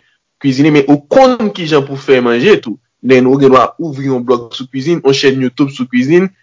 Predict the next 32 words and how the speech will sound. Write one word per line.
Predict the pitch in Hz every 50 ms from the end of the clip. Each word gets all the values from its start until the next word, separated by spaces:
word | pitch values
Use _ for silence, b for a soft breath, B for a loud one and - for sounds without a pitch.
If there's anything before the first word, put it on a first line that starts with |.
| _ _
ou | - 147
gen | 143 135
dwa | 117 -
fè | - - 175 151
yon | 139 -
kou | - - 214 202 -
sou | - 147 135 131 131 131 127 - _ _ _ -
ki | 147 131
jan | 131 120 127
pou | 127 -
fè | - 120 101
tèl | - 143 104 110 113
manje. | 113 107 110 127 175 185 - - _ _ _ _ _ _
Donk, | - - 120 165 175 - - - - 131
men | 135 143 139
fòk | 139 139 135 143 139
ou | - _ _ _ _ -
aprann, | 143 131 143 143 139 - - 151 165 165 156 147 131 _
fòk | - 147 139 - 143
ou | - -
edike | 156 160 139 151 151 - 147 139
tèt | 139 139 120 - -
ou | 135 -
anvan, | 107 117 120 120 123 135 170 185 202 202 _ _ _ _
pou | - 135 -
ke | 147
ou | 135 131 127 131
vin | 127 127
gen | 127 131 123
yon | 117 - - - -
konpetans | 151 135 135 131 123 - 143 127 131 - - _ - -
spesifik. | - - - - - 139 139 139 139 143 139 - 196 143 - - -